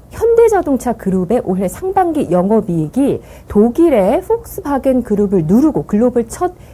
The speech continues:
이 위에 올랐습니다. 우와, 대단하네요. 폭스바겐이 중국 시장에서 고전하고 있지만 이미 현대차는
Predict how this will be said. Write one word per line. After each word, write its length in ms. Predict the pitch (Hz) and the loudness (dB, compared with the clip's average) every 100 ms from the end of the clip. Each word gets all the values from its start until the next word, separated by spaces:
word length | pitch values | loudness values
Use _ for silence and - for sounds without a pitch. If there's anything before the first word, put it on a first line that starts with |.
| - 208 | -8 0
이 280 | 226 294 | 4 6
위에 460 | 339 302 170 165 269 - - | 6 4 0 -4 -8 -14 -2
올랐습니다. 640 | 196 208 190 - 135 - - - - | 2 2 0 -10 -18 -20 -20 -20 -16
우와, 180 | - 156 135 - - - | -10 -8 -10 -18 -20 -12
대단하네요. 600 | - 185 208 156 135 233 - - - - | -4 -2 -2 -4 -8 -10 -10 -20 -20 -6
폭스바겐이 920 | - 311 330 277 254 226 214 277 175 - - 175 | -6 -4 0 2 2 2 4 2 0 -6 -10 -4
중국 280 | - 254 294 | 2 2 2
시장에서 500 | - 247 254 233 226 | -2 0 2 0 -2
고전하고 560 | 220 196 247 233 214 190 | -2 0 0 -2 -4 -6
있지만 520 | 175 - 175 151 160 | -8 -6 -4 -2 -4
이미 180 | 156 175 | -4 -4
현대차는 760 | 233 233 233 226 214 196 330 | -2 0 -2 -2 -2 0 -2